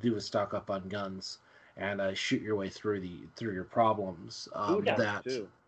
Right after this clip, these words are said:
Speaker 1: gets sold by this sort of, like, uh, for-profit survivalist, uh, you know, kind of literature, um, is actually, uh, not the way that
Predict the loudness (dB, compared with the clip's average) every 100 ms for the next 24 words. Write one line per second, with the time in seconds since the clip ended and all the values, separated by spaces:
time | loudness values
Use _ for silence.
0 | _ _ _ -20 _ 2 2 2 -4 4
1 | 8 8 6 4 2 2 0 -2 -6 _
2 | -20 _ -4 -4 -2 0 0 0 0 0
3 | 0 -4 -8 -6 -2 -2 -2 -4 4 4
4 | 4 4 2 2 -8 -6 -6 -2 -2 -2
5 | -6 -6 -8 -12 -12 -6 -4 -2 -6 -8
6 | -8 -8 -8 -6 -6 -6 -6 -6 -6 -8
7 | -12 -20 -16 -16 -14 0 2 2 0 -4
8 | -12 -2 2 4 4 4 4 6 6 6
9 | 4 0 2 0 -2 -2 6 8 6 6
10 | 6 6 6 2 -4